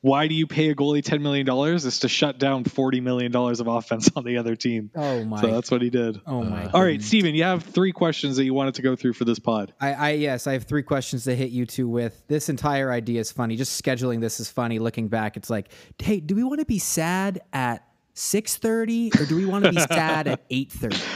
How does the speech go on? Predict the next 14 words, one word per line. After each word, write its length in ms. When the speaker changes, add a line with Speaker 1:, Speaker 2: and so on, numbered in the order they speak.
Speaker 1:
I 180
know. 300
This 200
is 60
a 140
whole 280
wave 320
of 120
Speaker 2:
Okay. 240
Speaker 1:
emotions 220
that's 220
hitting 220
me. 160
Speaker 2:
So 520